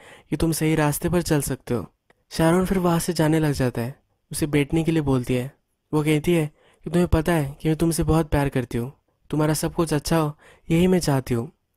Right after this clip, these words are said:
ये उसे सॉरी बोलती है और ये दोनों रोने लग जाते हैं। शायरन फिर केविन जहाँ काम करता है, वहाँ आता है। केविन उसे पहले पहचान ही नहीं पाता। उससे पूछता है कि तुम कैसे आ गए? शायरन कहता है,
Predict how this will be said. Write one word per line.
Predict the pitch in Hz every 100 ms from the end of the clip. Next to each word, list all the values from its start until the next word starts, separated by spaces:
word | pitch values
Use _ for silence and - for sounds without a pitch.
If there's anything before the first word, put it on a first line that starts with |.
| _
ये | 139
उसे | 143 139 151
सॉरी | 147 135 147
बोलती | 151 151 170
है | 156 147 - - - -
और | 170
ये | 185
दोनों | 175 175 185
रोने | 165 160
लग | 160 143
जाते | 131 120
हैं। | 117 147 - _ _ _
शायरन | - 160 175 185
फिर | 202
केविन | 185 160 170
जहाँ | 180 175 175
काम | 151 160
करता | 160 151 143
है, | 131 143 _ 147
वहाँ | 143 139
आता | 131
है। | 123 127 - _ _ -
केविन | 143 156
उसे | 156 -
पहले | - 147 151 165
पहचान | 143 139 165
ही | 170
नहीं | 170 151
पाता। | 131 123 117 160 _ _ _ _
उससे | 180 -
पूछता | 185 190 - 190
है | 165
कि | 160
तुम | - 190
कैसे | 185 175 165
आ | 139
गए? | 127 107 - _ _ -
शायरन | 151 143 147
कहता | 151 147
है, | 175 151